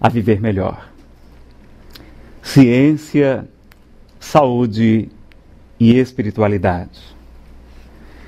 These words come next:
Vamos ter uma, uma série de perguntas, uma série de afirmações,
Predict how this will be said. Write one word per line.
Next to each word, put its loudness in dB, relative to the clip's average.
Vamos 2
ter 2
uma, -4
uma 0
série -2
de -8
perguntas, -2
uma -2
série 0
de 0
afirmações, -4